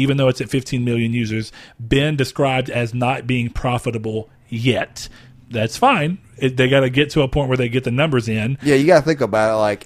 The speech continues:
Speaker 2: e-, every, everything in the world is profitable in that same way. You make X amount until you are outselling the amount of money you're putting into it.
Speaker 1: Exactly.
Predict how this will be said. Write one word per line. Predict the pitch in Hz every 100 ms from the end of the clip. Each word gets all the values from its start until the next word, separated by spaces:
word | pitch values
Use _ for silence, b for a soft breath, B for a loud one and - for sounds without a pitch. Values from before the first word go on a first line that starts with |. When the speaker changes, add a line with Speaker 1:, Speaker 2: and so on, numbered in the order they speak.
| -
Speaker 2:
e-, | 135 156
every, | 143 156 156 135 - -
everything | - 143 170
in | 156
the |
world | 117 117 120 110 98
is |
profitable | - 123 113 104 95
in |
that | 98 95
same | 107 92
way. | 95 92 78 b b -
You | 117
make | 110 123 147
X | 131 131 123
amount | 113 117 104
until | 104 120 107
you | 110 95
are | - -
outselling | 147 135 165 185 147 117 107
the | 110
amount | 110 120 113
of |
money | 117 113
you're | 104
putting | 113 90
into | 98 85 64
it. | -
Speaker 1:
Exactly. | 131 127 110 101 -